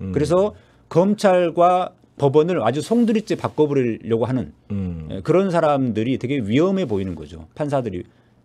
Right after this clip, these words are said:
Speaker 2: 때는.
Speaker 1: 판사들은 기본적으로
Speaker 2: 판사들은 기분
Speaker 1: 보수적이고,
Speaker 2: 나쁘고,
Speaker 1: 어, 기분 나빠.
Speaker 2: 어, 기분도 나쁠 뿐만이
Speaker 1: "왜
Speaker 2: 아니라
Speaker 1: 니네가
Speaker 2: 위험하다.
Speaker 1: 우리, 그, 니네가 우리를 어디서 개혁을 해?"
Speaker 2: 그렇죠.
Speaker 1: 그런 엘리트 의식부터 있어요. 어.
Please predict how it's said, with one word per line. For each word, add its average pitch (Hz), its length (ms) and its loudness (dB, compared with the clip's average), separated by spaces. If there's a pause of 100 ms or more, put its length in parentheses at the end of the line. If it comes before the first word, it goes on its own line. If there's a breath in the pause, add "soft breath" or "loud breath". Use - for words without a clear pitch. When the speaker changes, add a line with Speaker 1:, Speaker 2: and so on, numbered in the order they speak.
(240)
Speaker 2:
때는. 190 140 2
Speaker 1:
판사들은 175 320 0
기본적으로 - 380 4
Speaker 2:
판사들은 208 200 4
기분 160 240 2
Speaker 1:
보수적이고, 180 320 4
Speaker 2:
나쁘고, 147 380 2
Speaker 1:
어, 98 260 -4
기분 160 220 0
나빠. 143 360 -2 (260)
Speaker 2:
어, 120 160 0
기분도 214 400 4
나쁠 180 300 0
뿐만이 185 340 0
Speaker 1:
"왜 147 80 4
Speaker 2:
아니라 156 220 4
Speaker 1:
니네가 156 180 4
Speaker 2:
위험하다. 226 480 4
Speaker 1:
우리, - 0 -
그, 131 220 2
니네가 185 340 4
우리를 170 340 2
어디서 156 380 2
개혁을 135 480 4
해?" - 160 -6
Speaker 2:
그렇죠. 120 380 0
Speaker 1:
그런 160 520 2 (200)
엘리트 214 300 2
의식부터 151 420 0
있어요. 92 320 -4 (640 soft breath)
어. 85 340 -10